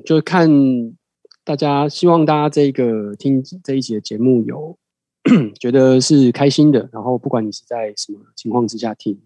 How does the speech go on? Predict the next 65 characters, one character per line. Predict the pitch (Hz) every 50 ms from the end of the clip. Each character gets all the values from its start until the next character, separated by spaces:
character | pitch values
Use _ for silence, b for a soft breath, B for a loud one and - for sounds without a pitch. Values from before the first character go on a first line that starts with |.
| _ 139
那 | 135 117 117 110 110 120 b b b b b b b b b b b b b b b
Podcast | - - 165 - 175 135 131 127
是， | - - 151 139 135 123 117 117 139 151
我 | - 131
一 | 156
直 | 165
觉 | 151 135
得 | 120
它 | 120 123
是 | 113 139
一 | 131
个 | 120 113
很 | 113 120
有 | 110 113
趣 | - - 127 120
的 | 110 113 - 139 143 147 - _ _
媒 | - 113 104 104
介， | - - 127 - 131 - _ _ _ _
然 | - - 104
后， | 107 - 123 117 110 110 107 110 127 - b b b b b b b b _ _ 170
嗯， | - 120 117 113 110 110
如 | 120 131
果 | 139 131
你 | 123 123
想 | 113 - 110
要 | 113
做 | - 127 117
自 | 107 -
己 | 123 113
的 |
Podcast， | - - 107 98 - 104 101 95 - 90
或 | 107 110
是 | 101 113
你， | 107 107 107 104 - -
你 | 120 110 104
正 | - - 131
在 | 120 123 117
做 | 110 - 113 104
自 | -
己 | 113 -
的 | -
Podcast， | - 98 - - - 101 - - - - _ _ _ _ _ _ _ _ _
或 | _ 117
是 | 104 117
你 | 113 110 113 107
喜 | - - 101
欢 | 110 131 139
听 | - 139 135 135 143 139
我 | 104 98
们 | 92
的 | 98 104
Podcast， | - 113 107 - - 107 107 - - - - _ _
那 | _ 113 104 104 104 104
都 | 117 107
欢 | 98 110 104
迎 | 101 98
跟 | 101 104 98
我 | 104
们 | -
分 | - - 104 101
享 | - 110 127
你 | 123
的 | 123
想 | - 147 143 131
法。 | - 151 160